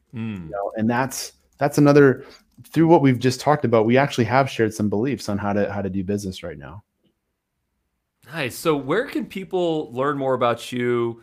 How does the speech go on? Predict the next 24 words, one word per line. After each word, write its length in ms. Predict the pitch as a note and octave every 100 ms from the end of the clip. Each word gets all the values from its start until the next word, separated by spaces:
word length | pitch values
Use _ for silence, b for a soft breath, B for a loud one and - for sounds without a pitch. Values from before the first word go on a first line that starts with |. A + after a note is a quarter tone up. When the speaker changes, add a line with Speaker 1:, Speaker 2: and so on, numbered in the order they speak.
| b b -
Speaker 1:
Where 140 | A#2+
can 160 | B2 A2+
they 120 | G#2+
connect 460 | - G2+ B2 C#3+ C3
with 220 | B2+ B2
you? 420 | A#2 A2 G#2+ G#2+
Social 400 | - C#3+ C3 B2+
channels? 760 | - B2 A2 A2 G#2+ G#2 - _ _ _ _ _ _ b b b b -
Speaker 2:
Well, 120 | A2
that 220 | B2 E3
right 260 | F#3 D3 B2+
there, 360 | C#3 B2+ A2 G2+
LinkedIn, 520 | B2 C3 C3 B2+ A2+
co-, 260 | B2 - A#2 _ -
come 200 | - D3+
there 180 | E3 E3
first, 400 | - B2 G2 -
'cause 100 | A2+
that's 220 | B2 B2
where 100 | C3+
you're 140 | B2+
gonna, 220 | B2 A2+ A2+
we're 160 | A#2+
gonna 360 | A#2+ A2+ G#2+